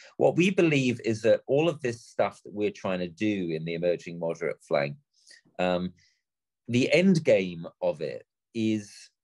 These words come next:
cultural transformation, and in fact, civilizational, uh, transformational, uh, ness. Um, what do we think is the vector of that? Well, here's quite a bold way to describe it.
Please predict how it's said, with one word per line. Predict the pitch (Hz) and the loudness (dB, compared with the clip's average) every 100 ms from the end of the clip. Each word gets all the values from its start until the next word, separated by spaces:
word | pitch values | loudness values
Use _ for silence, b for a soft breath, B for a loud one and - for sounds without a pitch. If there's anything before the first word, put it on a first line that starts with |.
| - | -8
cultural | - 131 - - 110 101 | 0 0 0 0 2 0
transformation, | - 90 92 92 87 90 - - - _ _ _ _ _ _ | -2 -2 -4 -6 -4 -6 -6 -10 -12 _ _ _ _ _ _
and | - 107 110 | -2 0 2
in | 107 | 0
fact, | - - - | -2 -4 -2
civilizational, | 120 101 95 92 101 101 104 87 80 78 - | -2 4 4 4 -2 -4 -6 -4 -4 -8 -12
uh, | - 82 78 | -6 -4 -4
transformational, | 76 78 80 - 85 87 - 76 69 - B B B B B - | -6 -10 -10 -6 -4 -4 -6 -8 -10 -12 B B B B B 0
uh, | 80 78 73 - - | 4 4 2 -2 -12
ness. | 90 78 - - _ _ _ - | -4 -2 -4 -18 _ _ _ -2
Um, | 92 92 95 _ | 2 2 0 _
what | - 135 | 0 2
do | 175 | 2
we | 202 | 0
think | 208 180 | -6 -8
is | 147 | -8
the | 120 | -2
vector | 139 - - 180 165 156 - | -2 -2 -4 0 0 -2 -2
of | 127 120 | -4 0
that? | 143 143 _ _ _ _ _ _ _ _ _ - | -2 -2 _ _ _ _ _ _ _ _ _ -2
Well, | 143 139 - | 2 2 0
here's | 127 175 180 | -6 -4 -4
quite | - 156 | -8 -12
a | 92 - | -8 0
bold | 117 117 113 | 0 0 0
way | 98 | -2
to | 98 90 | -2 -14
describe | 98 - 101 98 82 | -14 -4 2 2 0
it. | 53 - | -8 -12